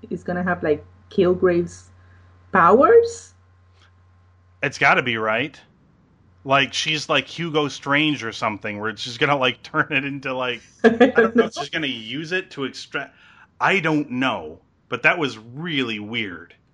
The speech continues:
Speaker 1: I, I also thought that maybe she would use it to, like, manipulate Kilgrave. Like, if he, Kilgrave knows that there was a baby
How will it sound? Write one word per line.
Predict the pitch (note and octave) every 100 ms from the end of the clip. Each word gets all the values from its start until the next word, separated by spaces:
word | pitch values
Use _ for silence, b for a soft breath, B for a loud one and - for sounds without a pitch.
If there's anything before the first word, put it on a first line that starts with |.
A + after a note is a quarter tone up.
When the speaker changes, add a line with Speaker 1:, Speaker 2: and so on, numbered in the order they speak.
| _ _ _ _ _ _ b b -
Speaker 1:
I, | A3 A3+
I | G#3+
also | B3+ - A4
thought | - C#4+
that | A#3 F#3
maybe | F#3+ G3 G#3
she | G#3+ F#3
would | F3 -
use | D#3 E3+ F3+
it | G3 F3 F3 - _ -
to, | F#3+ D#3+ D#3 D#3 D#3 D3+ D#3 - _ _ -
like, | E3+ D#3 D#3+
manipulate | D#3 E3 F#3 A3+ A3+ A3+ A#3 - _ -
Kilgrave. | B3 A#3 B3 B3 C4 C4+ - -
Like, | E3+ F3
if | F3
he, | F3+ -
Kilgrave | - F#3+ G3 G3 G3 -
knows | F3 F3+ F3
that | D#3+
there | D#3+
was | D#3+ D#3+
a |
baby | C#3+ C#3+ D#3+ E3+ F#3 F#3 G3